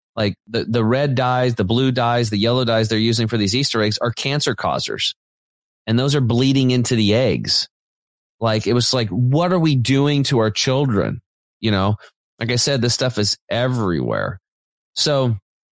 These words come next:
um, I, I, I was just trying to educate people. So I was doing a lot of classes out of the house. I was teaching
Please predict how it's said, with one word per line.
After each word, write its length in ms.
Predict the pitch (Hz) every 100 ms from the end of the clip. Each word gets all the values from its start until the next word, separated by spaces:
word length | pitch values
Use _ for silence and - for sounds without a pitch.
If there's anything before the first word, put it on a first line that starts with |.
| _ _ _ _
um, 540 | 117 117 113 110 104 - -
I, 240 | 113 117
I, 220 | 113 117 -
I 200 | 110 113
was 120 | 120
just 220 | 120 123
trying 220 | - 127 123
to 60 |
educate 520 | 110 135 139 120 -
people. 280 | 104 - 80
So 140 | - 110
I 100 | 127
was 180 | 143
doing 240 | 120 135 123
a 40 |
lot 180 | 117 117
of 80 | 113
classes 440 | 117 110 113 107
out 160 | 104 101
of 60 |
the 60 | 85
house. 360 | 101 120 131 90
I 40 |
was 160 | 90 -
teaching 460 | 107 95 92 -